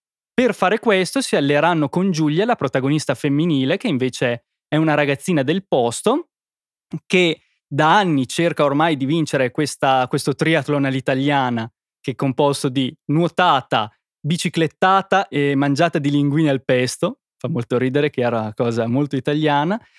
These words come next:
E quindi si crea questa alleanza anche per combattere contro Ercole, che è l'antagonista, che è questo ragazzetto che fa un po' il bullo. Ed è una storia sull'accettazione e sulla, la paura del diverso,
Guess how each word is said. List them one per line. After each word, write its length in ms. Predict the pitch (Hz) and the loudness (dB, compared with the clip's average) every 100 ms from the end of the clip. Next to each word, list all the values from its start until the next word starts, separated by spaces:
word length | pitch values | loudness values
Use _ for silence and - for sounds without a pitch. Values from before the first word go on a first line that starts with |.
| _ _ _ _ | _ _ _ _
E 120 | 196 | -4
quindi 220 | 233 254 | 0 0
si 140 | - 170 | 0 0
crea 220 | 185 180 | 0 2
questa 300 | 202 - 190 | 0 0 0
alleanza 500 | 214 202 208 233 180 | 2 2 0 0 0
anche 220 | 208 233 | 0 -2
per 500 | - 160 151 147 - | 0 0 2 0 -2
combattere 680 | - 190 196 165 151 196 196 | -2 0 2 0 0 -2 -2
contro 720 | - 147 139 131 160 165 - _ _ _ | -2 0 0 0 0 0 -2 _ _ _
Ercole, 560 | 156 127 120 - 156 185 | -2 0 0 0 0 0
che 220 | 147 127 | 0 2
è 40 | |
l'antagonista, 760 | 135 127 117 123 156 131 120 135 | 2 0 0 0 2 0 0 -4
che 80 | 127 | -2
è 40 | |
questo 260 | 143 120 131 | -4 -2 -2
ragazzetto 640 | 123 143 - 139 123 - | 0 0 0 -2 -2 -2
che 140 | 135 123 | -4 -2
fa 100 | 131 | 0
un 160 | 127 | -2
po' 160 | 110 156 | 0 0
il 120 | 131 | 0
bullo. 500 | 120 127 113 110 107 - _ _ | 0 -2 0 -2 -4 -8 _ _
Ed 140 | 165 | 0
è 40 | 190 | 2
una 180 | 190 170 | 2 0
storia 280 | 208 202 180 | 0 0 0
sull'accettazione 1300 | - 156 147 165 151 196 - - 214 226 240 233 - _ _ | 0 0 0 -2 -2 -2 -2 -2 0 2 0 -2 -6 _ _
e 300 | 160 165 214 | -2 2 2
sulla, 840 | - - 170 190 214 185 165 156 | -2 -4 -2 0 0 2 2 2
la 180 | 147 151 | 2 0
paura 300 | - 160 190 | 0 2 2
del 180 | 151 143 | 2 -2
diverso, 760 | 135 175 143 117 - 120 123 | -2 2 2 0 -2 -4 -4